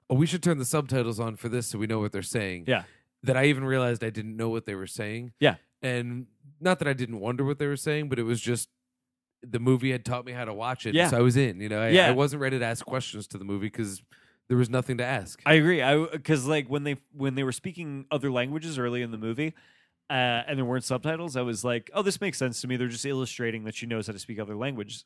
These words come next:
Speaker 2: And ultimately, that is what they were doing. Whether
Speaker 1: Mm-hmm.
Speaker 2: we needed to, you know, whether we knew what they were saying or not, that's what they were illustrating. Uh, and then by the time we got to that scene that you're talking about where we were,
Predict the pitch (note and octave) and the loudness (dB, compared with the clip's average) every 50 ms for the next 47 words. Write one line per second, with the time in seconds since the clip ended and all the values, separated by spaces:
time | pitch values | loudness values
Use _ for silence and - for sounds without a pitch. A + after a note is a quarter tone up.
0 | _ _ - D3 B2 - - D#3 G#3+ - - D3+ C#3 C3+ D3 C#3 C3+ C3+ _ - | _ _ -8 -8 -8 -4 0 0 0 0 0 -4 -4 -2 0 0 0 0 _ 0
1 | A#3 C4 D4 G#3+ E3+ D3 G#2+ B2 A#2 A2+ G#2+ G#2+ G#2 G2 G2+ G#2 - - _ _ | 2 2 2 2 2 2 2 2 2 2 2 0 -2 -2 -4 -8 -14 -20 _ _
2 | _ _ _ _ _ C3 C3+ F3 F#3 F#3+ F#3 F3+ G3 G3 F#3+ F#3+ F3+ D#3+ D#3+ F3 | _ _ _ _ _ 4 4 6 6 6 4 2 2 0 0 0 -2 -2 -2 -2
3 | F#3 E3+ F3 D3 E3+ F3 - - D#3 D#3 D3 C3+ B2+ C#3+ D3+ D#3+ D3+ C#3+ C#3 D3 | -2 -2 0 0 0 0 0 0 0 2 2 2 2 2 0 0 0 -2 -2 0
4 | D#3 D#3 D#3 - D3 C#3 B2+ - - C#3 C3+ C3 A#2 A#2 A#2 C#3 E3 D3+ A#2+ - | 0 -2 0 0 0 0 0 0 0 0 0 0 -2 -4 -2 0 0 0 0 0
5 | - F3+ F3 - - - - C#3+ C3+ - A#2 A2 C3 G3+ G3+ C3+ - - - G2+ | 0 -2 -2 -4 -6 -8 -6 -4 -2 -2 0 0 0 0 0 -2 -4 -8 -10 -12
6 | F#2+ G2 G#2 A#2+ - _ - - - _ _ _ _ - C3 C3 B2+ B2+ C#3 - | -12 -12 -14 -16 -16 _ -20 -20 -20 _ _ _ _ 0 2 4 4 4 2 0
7 | D#3+ D3+ D#3 D#3 E3 D#3+ C#3 B2+ D#3 D#3 D3+ D3 C#3+ C#3+ C#3 - D3 B2 C3 B2+ | -2 -2 0 2 2 2 2 0 -2 -2 0 0 0 0 0 -2 -2 -2 -2 -2
8 | - - - - D3 C#3+ C3+ C3 B2+ A#2+ E3 F3 - C#3+ C#3 B2+ B2 A#2+ B2+ B2+ | -2 -4 -8 -6 -4 -4 -4 -4 -4 -4 -4 -2 -2 -2 -4 -4 -2 0 0 0
9 | B2 A2+ B2 A#2+ A#2 A2 B2 B2 A#2+ A#2+ A#2+ A#2 A2+ A2 A2 A2 A2+ | 2 2 0 -2 0 0 0 0 0 2 2 2 2 2 2 0 -2